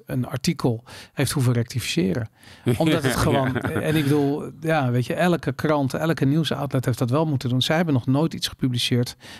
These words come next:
Speaker 1: wat niet gewoon waar blijkt te zijn.
Speaker 2: Ja.
Speaker 1: En dat, ehm, ja, dat is, eh, daarvoor ga je de ge-, de gevangenis in, blijkbaar.
Speaker 2: Maar zo bizar, want hij heeft natuurlijk gewoon veertien jaar, die foto die je net zag, die was van, eh, dat hij in het vliegtuig zat van, ehm, de U K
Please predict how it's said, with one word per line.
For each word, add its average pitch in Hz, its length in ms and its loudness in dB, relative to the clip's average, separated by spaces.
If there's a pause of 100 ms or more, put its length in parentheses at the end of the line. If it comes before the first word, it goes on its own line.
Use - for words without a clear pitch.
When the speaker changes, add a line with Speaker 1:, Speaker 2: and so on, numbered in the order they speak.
(100)
Speaker 1:
wat 131 220 0
niet 156 240 0
gewoon 123 500 0
waar 147 280 0
blijkt 120 300 0
te 113 80 -4
zijn. 104 360 -2
Speaker 2:
Ja. 98 260 2 (240)
Speaker 1:
En 139 160 -2
dat, 139 300 0
ehm, 117 300 4 (420)
ja, 120 300 0
dat 117 220 -6
is, - 260 -2
eh, 113 600 0
daarvoor 127 280 -2
ga - 120 -2
je 117 60 2
de 113 120 -4
ge-, - 220 -6
de 143 100 -16
gevangenis 135 420 -2
in, 135 120 -2
blijkbaar. 117 340 -4 (460)
Speaker 2:
Maar 123 160 2
zo 113 140 4
bizar, 110 240 4
want 104 120 2
hij 101 80 0
heeft 98 60 -4
natuurlijk 113 120 0
gewoon 110 140 2
veertien 120 400 2
jaar, 101 300 2
die 101 120 0
foto 110 280 2
die 104 100 2
je 104 60 2
net 101 120 2
zag, 98 200 -2
die 107 220 0
was 101 280 -2
van, 101 340 2
eh, 98 440 4
dat 98 120 0
hij 98 120 0
in 101 60 2
het 101 100 -2
vliegtuig 107 420 0
zat - 380 -2
van, 101 520 0 (1000)
ehm, 98 460 4
de 98 160 4
U 104 120 4
K - 80 -12